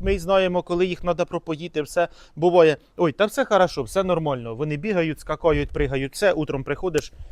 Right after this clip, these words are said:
бах, все, у вас трупики лежать, і, е, отакі на, на, накубичені, і не знаєте, що з ними робити. Так що, е,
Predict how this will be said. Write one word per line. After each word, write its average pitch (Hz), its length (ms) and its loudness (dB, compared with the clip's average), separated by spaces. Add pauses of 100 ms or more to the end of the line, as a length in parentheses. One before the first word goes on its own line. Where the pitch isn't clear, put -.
(160)
бах, 170 340 0
все, - 140 -8
у 131 160 -6
вас 143 200 -2
трупики 143 460 -6
лежать, 165 300 -2 (420)
і, 143 200 -4
е, - 140 -10 (240)
отакі 143 360 -8
на, 135 280 -2
на, 139 200 -6
накубичені, 147 720 -6 (260)
і 143 120 -4
не 143 100 -2
знаєте, 143 380 -2
що - 180 -8
з 120 80 -10
ними 123 200 -10
робити. 113 360 -12 (240)
Так 180 160 -2
що, 139 180 -8 (300)
е, 135 240 -2